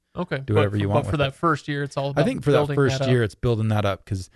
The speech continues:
Speaker 2: ninety percent of the companies that go out of business go out of business because of cash flow problems, because they run into a big expense like that and they don't have the cash to cover it.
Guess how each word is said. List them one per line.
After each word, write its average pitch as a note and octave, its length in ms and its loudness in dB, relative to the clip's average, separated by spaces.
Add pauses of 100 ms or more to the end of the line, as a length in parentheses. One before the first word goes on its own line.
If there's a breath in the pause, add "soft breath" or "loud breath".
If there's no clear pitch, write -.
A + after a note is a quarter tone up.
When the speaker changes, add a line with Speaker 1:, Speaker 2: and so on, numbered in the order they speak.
(220 soft breath)
Speaker 2:
ninety C#3 500 2
percent C3 380 -2
of A2 80 -2
the G#2 60 -2
companies A2+ 640 -2
that G2+ 140 -2
go G2+ 160 0
out G#2+ 140 0
of F2+ 100 -6
business G2+ 400 -2
go - 140 -2
out A2 120 0
of G2 100 -4
business G#2+ 320 -2
because F#2+ 320 -6
of F2+ 100 -8
cash F#2 280 -2
flow F#2 180 -8
problems, F#2 480 -8
because - 340 0
they A#2 100 0
run A2+ 220 0
into A#2 180 0
a G2 60 0
big G2+ 220 -4
expense - 420 -6
like G2 160 -2
that G2 160 -4
and F#2 80 -10
they G2+ 80 -6
don't G2+ 200 -6
have G#2 200 -4
the G2 100 -8
cash G#2 540 -6
to G2+ 80 -6
cover F#2 380 -6
it. - 100 -18